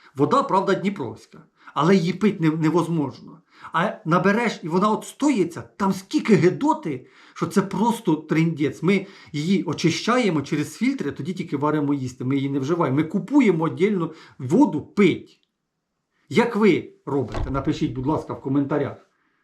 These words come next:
Тому що це повний трындець. І вони розгов-, і вони говорять про якісь реагенти.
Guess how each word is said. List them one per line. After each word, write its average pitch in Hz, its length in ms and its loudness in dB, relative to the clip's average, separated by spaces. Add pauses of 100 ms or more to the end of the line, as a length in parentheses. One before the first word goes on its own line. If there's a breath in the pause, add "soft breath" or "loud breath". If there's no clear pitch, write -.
(480)
Тому 180 220 6
що 170 180 0
це 175 220 0
повний 175 380 2
трындець. 143 200 -8
І 156 40 0
вони 170 160 4
розгов-, 165 360 -2
і 185 80 4
вони 214 120 2
говорять 170 360 0
про 175 100 2
якісь 180 260 -4
реагенти. 185 720 -2